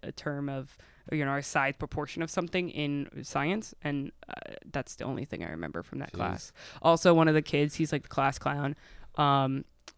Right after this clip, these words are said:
Speaker 1: you know, playing Snake on his calculator and then
Speaker 2: Mm.
Speaker 1: getting in trouble for it when the security guard came in, you know, the doctor, uh, his name was Doctor Zhao. And he was like, "Oh, yeah, you know, he's, uh, playing on his calculator." And the security guard looked at him and was like,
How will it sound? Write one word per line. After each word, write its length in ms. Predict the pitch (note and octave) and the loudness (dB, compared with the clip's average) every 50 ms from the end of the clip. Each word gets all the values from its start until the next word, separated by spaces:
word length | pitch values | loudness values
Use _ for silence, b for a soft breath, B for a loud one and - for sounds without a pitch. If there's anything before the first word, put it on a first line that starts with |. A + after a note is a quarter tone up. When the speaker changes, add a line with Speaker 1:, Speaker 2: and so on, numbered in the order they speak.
| _ | _
Speaker 1:
you 80 | - D#3+ | -2 0
know, 120 | D3 C#3+ | 0 0
playing 320 | C3 - - D3 C#3+ D3 - | 0 0 0 0 0 0 -2
Snake 400 | - - D3+ C#3+ C#3+ D#3+ - - | -2 -2 0 2 2 2 2 0
on 120 | D3 D3 | 0 0
his 220 | D3+ C#3+ C#3+ C#3 - | 0 0 -2 -2 -2
calculator 600 | - - - - - F3 F3+ F#3 G3+ A3 B3 C4+ | -2 -2 -2 0 0 0 0 2 2 2 2 2
and 160 | - - D#3 D3+ | 2 2 2 2
then 120 | D3 D3 | 2 2
Speaker 2:
Mm. 40 | C#3 | 2
Speaker 1:
getting 220 | C#3+ C#3+ D3+ D#3 | 2 2 2 2
in 80 | D3 C#3 | 0 0
trouble 280 | - - E3 D#3+ D#3 D3+ | 0 0 0 2 0 -2
for 280 | - - D3+ C#3+ C#3 | 0 2 2 4 4
it 140 | C#3+ C#3+ - | 2 2 2
when 120 | D3 D3 C#3+ | 2 2 2
the 60 | C#3+ | 0
security 460 | - - - - - E3 D#3+ D#3 D3 | -2 -6 -10 -4 0 0 2 2 2
guard 200 | B2+ D3 D3 C#3 | 2 2 0 0
came 220 | - - D3 C#3 | 0 0 0 2
in, 260 | C#3 C3+ C3+ C3+ C3+ C3+ B B B B B B B B B B | 2 2 2 0 0 -2 B B B B B B B B B B
you 100 | D3 C#3+ | -2 0
know, 80 | C#3 C3+ | 0 0
the 80 | C3 | -2
doctor, 560 | C3+ - B2+ C3 - - C#3 C#3+ C#3 C3 C#3 - _ _ - - | -2 -2 -4 -4 -4 -4 -4 -4 -4 -6 -8 -10 _ _ -6 -2
uh, 140 | - C#3 - - C#3+ - - | 0 0 0 -2 -6 -8 -4
his 160 | - D3 C#3 | -4 -4 -2
name 100 | D3 C#3 | -2 -4
was 80 | - | -4
Doctor 260 | - - A2+ - - - | -4 -6 -6 -6 -8 -8
Zhao. 200 | - - - - B B B B B B B C#3+ B B - | -8 -8 -8 -10 B B B B B B B -20 B B -4
And 160 | D#3+ D#3 D3 | -2 -2 -2
he 80 | B2 C3+ | -2 -2
was 180 | C3 A#2+ - | -2 -2 -2
like, 260 | B2 G#2 G2+ B2 C#3 - | -2 -2 -2 -2 0 4
"Oh, 260 | - G3+ A3+ A3+ A3 | 6 6 8 8 6
yeah, 240 | A3 G#3+ G#3+ G#3+ G#3 | 4 4 4 2 2
you 160 | G3 F#3 F3 | 2 0 0
know, 240 | E3+ D#3+ D#3+ D#3+ - - - _ - - - - - - - - - | 0 0 -2 -2 -4 -8 -14 _ -20 -20 -20 -20 -20 -20 -20 -18 -10
he's, 560 | - C#3 E3 D#3 - G#3+ A3+ A3+ A3 G#3 G3+ | -8 -8 -8 -6 -4 -4 -2 -2 -2 0 2
uh, 160 | G#3+ G3+ G3 F#3+ | 4 4 4 2
playing 320 | - - G#3 A3 G#3+ G#3+ | 0 0 0 0 2 0
on 80 | G#3 G#3 | 0 0
his 180 | G#3 G3 F3+ | 0 -2 -2
calculator." 560 | - G#3 G#3 G#3 G3 - F#3+ F3 D#3+ D#3+ D#3 | -2 -2 -2 0 0 -2 -2 0 2 2 2
And 260 | D#3 - - D#3+ D#3+ D#3 | 2 2 0 0 0 2
the 200 | D3+ D3+ D3+ D3 | 2 2 0 0
security 360 | - - - - E3+ D#3+ D#3 | -4 -8 -2 0 0 0 2
guard 240 | - - - - - | 0 -2 -4 -2 -4
looked 140 | D3 C#3+ - - | -6 -6 -6 -6
at 40 | |
him 60 | C#3 C3 | -6 -6
and 40 | A2 | -6
was 100 | F#2+ - | -6 -6
like, 180 | - G2 - | -6 -6 -8